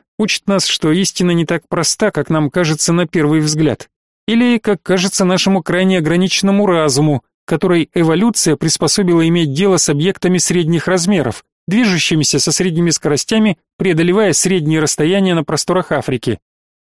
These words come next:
Перед лицом этих глубоких и возвышенных тайн низкопробные интеллектуальные потуги позёров,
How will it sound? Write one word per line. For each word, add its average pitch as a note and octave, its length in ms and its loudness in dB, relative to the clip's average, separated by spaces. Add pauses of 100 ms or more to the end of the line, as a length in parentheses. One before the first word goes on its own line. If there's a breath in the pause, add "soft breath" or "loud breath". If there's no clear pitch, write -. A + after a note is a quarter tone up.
(280)
Перед C3+ 200 0
лицом F#3+ 500 0
этих E3 320 -2
глубоких D3 840 -2 (140)
и F#3 100 0
возвышенных D#3+ 840 0
тайн G3 400 0 (320)
низкопробные E3 1040 0
интеллектуальные E3+ 840 0
потуги D3+ 400 -2
позёров, D3+ 680 0